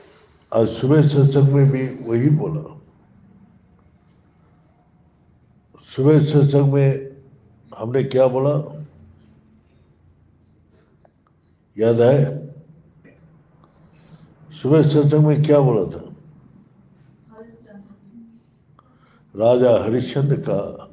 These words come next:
प्राप्त कर्म, उसको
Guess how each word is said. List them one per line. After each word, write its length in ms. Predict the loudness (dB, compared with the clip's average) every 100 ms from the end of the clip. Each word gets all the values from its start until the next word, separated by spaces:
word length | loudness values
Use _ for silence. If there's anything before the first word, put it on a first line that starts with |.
| -20 _ _ _ _ _ -2
प्राप्त 420 | 0 0 -4 -8
कर्म, 280 | -12 -14 -18 -20 -20 _ _ -20 -20 -20 _ _ _ _ _ _ _ _ _ _ _ -8
उसको 300 | -4 2